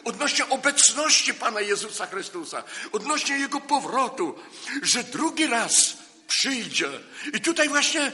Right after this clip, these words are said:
chcę te słowa odczytać w tej okoliczności, w niebo wzięcia Pana Jezusa Chrystusa. To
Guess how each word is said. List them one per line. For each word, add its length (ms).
chcę 340
te 120
słowa 300
odczytać 680
w 80
tej 240
okoliczności, 1080
w 120
niebo 280
wzięcia 480
Pana 300
Jezusa 500
Chrystusa. 760
To 480